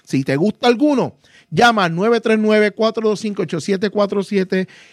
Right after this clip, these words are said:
y cuando hagas la compra final le dices que vas de parte de W cinco y te dan un quince por ciento de descuento. Recuerda que entregan en todo Puerto Rico y los Estados Unidos. La camiseta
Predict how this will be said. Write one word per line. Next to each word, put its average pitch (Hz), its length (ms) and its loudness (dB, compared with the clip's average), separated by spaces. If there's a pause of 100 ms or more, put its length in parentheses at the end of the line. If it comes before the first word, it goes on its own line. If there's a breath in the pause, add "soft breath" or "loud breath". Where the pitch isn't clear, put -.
(120 loud breath)
y 185 140 -2
cuando 156 400 -2
hagas 185 180 -2
la 202 160 0
compra 196 400 -4
final 220 320 -4
le 185 60 -2
dices 165 240 -6
que 165 100 -6
vas 151 160 -4
de 135 140 -4
parte 131 260 -6
de 160 60 -2
W 175 240 -2
cinco 208 480 -8 (180)
y 147 140 -6
te 127 140 -4
dan 151 180 -4
un 127 140 -8
quince 208 520 -6
por 160 220 -8
ciento 185 340 -6
de 147 80 0
descuento. 120 540 -6 (280 loud breath)
Recuerda 175 380 -2
que 170 80 -12
entregan 160 460 -4
en 127 100 -6
todo 175 240 -6
Puerto 175 300 -6
Rico 220 360 -6
y 190 140 -6
los 180 220 -6
Estados 139 580 -8
Unidos. 110 380 -6 (240 loud breath)
La 139 160 -2
camiseta 143 640 -6